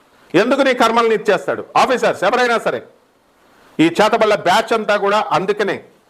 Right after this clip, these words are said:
మీరు ఆ-, అలా అజ్ఞానంలో ఉండే నాశనం అయిపోతారన్నమాట.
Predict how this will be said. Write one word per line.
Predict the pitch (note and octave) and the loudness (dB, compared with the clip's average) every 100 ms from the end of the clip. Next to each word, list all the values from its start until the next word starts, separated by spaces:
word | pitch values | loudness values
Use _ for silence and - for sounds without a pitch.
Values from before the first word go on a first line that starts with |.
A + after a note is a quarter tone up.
| _ _ | _ _
మీరు | C#3 E3+ F3 | -2 0 0
ఆ-, | C#3 D#3+ - | 0 0 0
అలా | C#3 F#3 A3 G#3+ | 0 2 2 0
అజ్ఞానంలో | D#3+ D#3+ G3 G3+ G3+ G3 | -2 -2 -2 0 0 -2
ఉండే | E3 F3+ A#3+ C#4+ | -2 -2 0 0
నాశనం | C4 A3 G#3 F#3 | 0 -2 -2 -4
అయిపోతారన్నమాట. | E3+ D#3 C#3+ C#3 A#2+ A2 G#2+ | -4 -4 -2 -4 -4 -10 -12